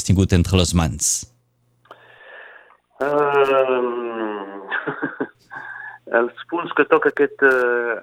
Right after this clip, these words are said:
Speaker 2: aquest, eh, report, eh, <clears throat> en primer cal dir que,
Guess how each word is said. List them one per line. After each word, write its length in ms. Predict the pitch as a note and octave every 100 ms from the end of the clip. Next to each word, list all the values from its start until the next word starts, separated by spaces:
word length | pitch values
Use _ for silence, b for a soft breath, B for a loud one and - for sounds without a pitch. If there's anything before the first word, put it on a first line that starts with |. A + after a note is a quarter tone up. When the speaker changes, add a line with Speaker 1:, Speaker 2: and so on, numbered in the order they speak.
| A#2
Speaker 2:
aquest, 320 | - C3 B2 -
eh, 720 | A#2+ A2+ G#2+ G#2+ G#2+ G#2+ G#2 G#2+
report, 480 | A#2 - C3+ D#3 D#3+ _ A2+
eh, 600 | A2 G#2 F#2+ F#2 A2+ G#2 _ _ -
<clears throat> 360 | D#3 D#3 D#3+ C3
en 100 | C3+
primer 240 | D3 D#3
cal 160 | D#3+ C#3+
dir 120 | E3
que, 120 | -